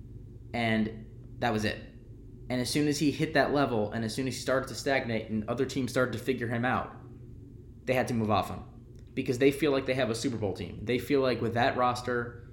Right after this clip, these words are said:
defensively and offensively, they have every single piece that they need, plus a championship level head coach to get back to the Super Bowl and this time win it. And Goff wasn't the quarterback that they could rely on to get them there.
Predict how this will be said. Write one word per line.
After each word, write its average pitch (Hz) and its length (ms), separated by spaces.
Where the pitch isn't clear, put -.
defensively 135 600
and 139 140
offensively, 107 540
they 117 140
have 117 320
every 139 240
single 123 260
piece 117 280
that 113 120
they 127 160
need, 113 400
plus 139 240
a 95 160
championship 147 560
level 143 240
head 139 100
coach 120 340
to - 60
get 113 180
back 117 200
to 131 80
the 113 60
Super 113 200
Bowl 107 260
and 107 140
this 104 100
time 101 200
win 92 120
it. - 120
And 113 100
Goff 120 240
wasn't 113 240
the 110 80
quarterback 110 460
that 98 100
they 110 80
could 110 160
rely 101 280
on 92 100
to 104 60
get 104 140
them 87 140
there. 90 260